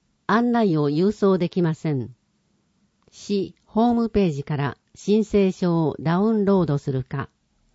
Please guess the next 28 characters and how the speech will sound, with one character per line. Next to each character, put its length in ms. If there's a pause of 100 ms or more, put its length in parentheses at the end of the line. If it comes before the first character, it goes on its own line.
(280)
子 140
ど 100
も 140
支 180
援 180
課 160
に 220
問 220
い 60
合 80
わ 100
せ 120
の 220
上、 240 (580)
十 280
月 420
十 240
五 140
日 480 (100)
火 160
曜 220
日 160
ま 100
で 120
に 180
申 240
請 340
を。 220